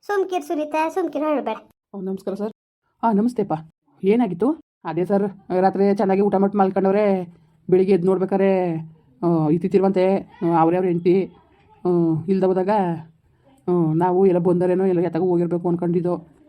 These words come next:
Speaker 2: ಈಗ ನೋಡಿದ್ರೆ ಈ ಸ್ಥಿತಿಲಿ ಕಂಡು ಬಂದವ್ರೆ ಸರ್. ಯಾರ ಮೇಲೆ ಅನುಮಾನ ಇದೆಯಾ ನಿಮ್ಗೆ? ಈ ಕೊಲೆ ಅಂತೂ ಅಲ್ಲ ಬಿಡಿ ಸರ್, ಇದು ಆತ್ಮಹತ್ಯೆನೇ. ಅವ್ನು ಸುಮಾರು ದಿವಸದಿಂದನೂ ಎರಡು ಕಾಲ ಆಕ್ಸಿಡೆಂಟಲ್ಲಿ ಕಳ್ಕೊಂಡ್ಮೇಲೆ, ಆ, "ನನ್ಗೆ ಬದುಕಕ್ಕೆ ಇಷ್ಟ ಇಲ್ಲ, ಬದುಕಕ್ಕೆ ಇಷ್ಟ ಇಲ್ಲ" ಅಂತ ಅದನ್ನೇ ಹೇಳ್ತಿದ್ರು, ಯಾವಾಗಲೂ ಹೇಳ್ತಿದ್ದ ನನ್ನ ಬಾಮೈದ್ನೇ. ಆ,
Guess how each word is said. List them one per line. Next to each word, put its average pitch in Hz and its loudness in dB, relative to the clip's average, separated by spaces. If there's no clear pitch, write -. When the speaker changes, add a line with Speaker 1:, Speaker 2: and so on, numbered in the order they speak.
Speaker 2:
ಈಗ 196 4
ನೋಡಿದ್ರೆ 175 2
ಈ 185 0
ಸ್ಥಿತಿಲಿ 180 -2
ಕಂಡು 180 0
ಬಂದವ್ರೆ 170 -2
ಸರ್. 175 -4
ಯಾರ 180 -2
ಮೇಲೆ 220 -2
ಅನುಮಾನ 196 0
ಇದೆಯಾ 180 2
ನಿಮ್ಗೆ? 175 0
ಈ 151 -6
ಕೊಲೆ 165 2
ಅಂತೂ 190 0
ಅಲ್ಲ 202 2
ಬಿಡಿ 190 0
ಸರ್, 190 0
ಇದು 190 0
ಆತ್ಮಹತ್ಯೆನೇ. 180 -2
ಅವ್ನು 185 2
ಸುಮಾರು 175 0
ದಿವಸದಿಂದನೂ 180 0
ಎರಡು 175 0
ಕಾಲ 170 0
ಆಕ್ಸಿಡೆಂಟಲ್ಲಿ 170 -4
ಕಳ್ಕೊಂಡ್ಮೇಲೆ, 180 0
ಆ, - 0
"ನನ್ಗೆ 165 -2
ಬದುಕಕ್ಕೆ 170 -2
ಇಷ್ಟ 175 -4
ಇಲ್ಲ, 175 0
ಬದುಕಕ್ಕೆ 170 -4
ಇಷ್ಟ 160 -6
ಇಲ್ಲ" 165 0
ಅಂತ 165 -6
ಅದನ್ನೇ 165 -2
ಹೇಳ್ತಿದ್ರು, 165 0
ಯಾವಾಗಲೂ 160 -2
ಹೇಳ್ತಿದ್ದ 165 -2
ನನ್ನ 165 -2
ಬಾಮೈದ್ನೇ. 160 0
ಆ, - -10